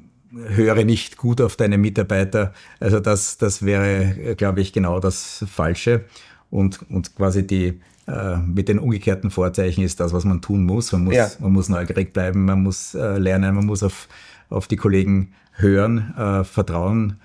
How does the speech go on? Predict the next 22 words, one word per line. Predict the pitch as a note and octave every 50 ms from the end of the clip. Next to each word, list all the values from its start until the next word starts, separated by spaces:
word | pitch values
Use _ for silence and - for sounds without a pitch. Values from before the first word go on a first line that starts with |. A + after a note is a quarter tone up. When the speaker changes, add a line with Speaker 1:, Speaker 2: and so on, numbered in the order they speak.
| _ - - - - _ _ _ -
Speaker 1:
und, | - G2+ G2 G2 G2 G2 - - - - - _ - _ -
mh, | D3 C#3 A#2+ G#2+ G2+ G2 F#2+ F#2 F2+ F2+ - _ _ _ _ _ -
eine | - G#2+ A2 G#2+ G#2+
Vision | A2 G2+ - B2 A#2+ A2+ A2+ F#2+
entwickeln, | E2+ D#2+ - F#2 E2 - E2 E2 D#2+ D#2 D#2 - _ _ -
Speaker 2:
Mhm. | - - - - - B2+ -
Speaker 1:
damit, | - G2 F#2+ G2+ G2 G2 - - - _ _ _ - - _ _ _
damit | - A2 G2 F#2+ F#2 F#2+ F#2 - - - - - - - - - -
alle | G2 G2 G2 G2 G2 F#2+ F2+
wirklich | F#2 F#2 G2 F2+ -
mit | G#2 F#2+ F#2+ -
Kraft | - E2+ E2 D#2+ - - - - -
mitziehen. | - F#2+ F#2+ F#2+ - D#2+ D2+ D2+ D2+ - _ _ _ _ _ _ _ _ _ _ _ _ _ _ _ _ _ _ _ _ _ _ _ _ _ -
Speaker 2:
Ich, | A2 G#2 - _ _ _ _ _ -
ich | - B2+
muss | B2 C3 B2 B2+
da | C3
kurz | A#2+ - - B2 - -
nochmal | C3 A#2+ B2+ B2+
nachfragen, | A#2+ G#2+ - A2 - - B2 A#2+ A#2+
entschuldige. | A#2+ A#2+ - B2 A#2+ A#2+ B2 B2+ B2+ B2+ - - - - - _ _ _ _ - -
Ähm, | B2 B2 B2 - -